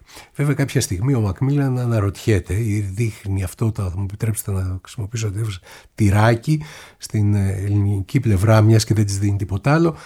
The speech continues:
ρωτάει, "Είστε υπέρ της επιστροφής του Μακαρίου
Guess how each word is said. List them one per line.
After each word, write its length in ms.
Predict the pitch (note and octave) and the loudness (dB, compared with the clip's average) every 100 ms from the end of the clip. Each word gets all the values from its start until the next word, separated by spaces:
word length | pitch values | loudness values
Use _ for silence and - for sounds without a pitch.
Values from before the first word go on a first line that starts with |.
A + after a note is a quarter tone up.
| - - | -20 -6
ρωτάει, 680 | A2+ A2 C#3 D3 C#3 B2+ - _ _ - - | -2 0 2 4 2 0 -6 _ _ -12 -6
"Είστε 200 | B2 A2+ | -4 -4
υπέρ 320 | F#2+ B2 B2+ | -2 2 2
της 160 | A2+ - | 2 -4
επιστροφής 520 | G2 - E2 A2 A2+ | -6 -6 -2 0 0
του 100 | B2+ | 0
Μακαρίου 680 | A#2 A2 G#2 A#2+ C3+ A#2 | -4 -2 2 4 4 0